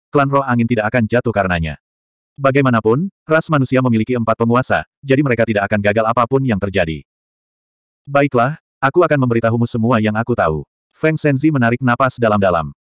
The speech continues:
Ini adalah pertaruhan yang melibatkan seluruh klan roh angin. Tidak mungkin ada kesalahan apapun. Rencana melawan ras manusia ini sebenarnya dipimpin oleh Lembah Suandao. Itu sudah lama muncul. Jika aku mengingatnya dengan benar,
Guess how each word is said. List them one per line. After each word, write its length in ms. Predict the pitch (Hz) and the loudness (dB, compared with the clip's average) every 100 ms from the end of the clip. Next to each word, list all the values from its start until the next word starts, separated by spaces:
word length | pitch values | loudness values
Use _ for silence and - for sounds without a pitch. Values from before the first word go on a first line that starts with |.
| - | -6
Ini 320 | 147 151 160 | -2 0 0
adalah 160 | 131 123 | 0 0
pertaruhan 480 | 123 117 113 120 | 0 0 0 0
yang 80 | 120 | 0
melibatkan 400 | 110 104 107 117 | 0 0 0 0
seluruh 320 | 117 127 143 | 0 0 0
klan 240 | 143 131 123 | 0 -2 0
roh 80 | 110 | -2
angin. 400 | 104 92 78 69 _ _ | -2 -4 -6 -10 _ _
Tidak 240 | 156 143 131 | 0 0 0
mungkin 240 | 131 151 | 0 0
ada 160 | 135 120 | 0 -2
kesalahan 400 | 117 110 113 123 | -2 -2 0 -2
apapun. 480 | 113 113 101 80 73 _ _ _ _ _ _ _ _ _ - | -2 0 -2 -4 -8 _ _ _ _ _ _ _ _ _ -6
Rencana 400 | 143 135 143 160 | -2 0 0 2
melawan 240 | 139 127 131 | 2 2 0
ras 180 | 123 123 | -2 0
manusia 320 | 117 113 110 | -2 0 0
ini 240 | 110 110 | 0 0
sebenarnya 380 | - 120 110 110 | 0 -2 0 0
dipimpin 340 | 110 120 120 | 0 0 0
oleh 160 | 113 113 | 0 0
Lembah 320 | 120 147 120 | 0 0 -2
Suandao. 560 | - 113 98 85 71 - _ | -2 -2 0 0 -4 -12 _
Itu 220 | - 143 156 | -6 -2 0
sudah 240 | 147 135 | 2 2
lama 240 | 131 127 | 2 2
muncul. 480 | 120 120 104 87 71 _ _ _ - | 2 2 0 -2 -4 _ _ _ -8
Jika 300 | 143 165 156 | -2 0 2
aku 160 | 151 | 2
mengingatnya 400 | 131 120 120 123 | 2 0 0 0
dengan 160 | 113 107 | 2 2
benar, 320 | 107 98 | 0 -2